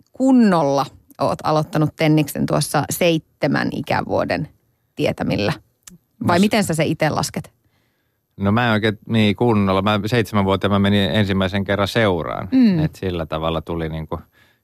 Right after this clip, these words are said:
Speaker 2: isä ja äiti, äiti opetti, ää, tota alkeet ja niitten kanssa sitten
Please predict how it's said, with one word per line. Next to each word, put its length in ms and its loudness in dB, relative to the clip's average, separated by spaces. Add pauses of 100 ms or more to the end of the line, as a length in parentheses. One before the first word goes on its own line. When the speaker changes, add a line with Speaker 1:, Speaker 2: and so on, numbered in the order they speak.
Speaker 2:
isä 220 -4
ja 420 0
äiti, 440 -2
äiti 280 -4
opetti, 400 -8 (1040)
ää, 180 -6
tota 240 -6 (160)
alkeet 540 -4
ja 120 -4 (500)
niitten 380 -10
kanssa 380 -10
sitten 320 -20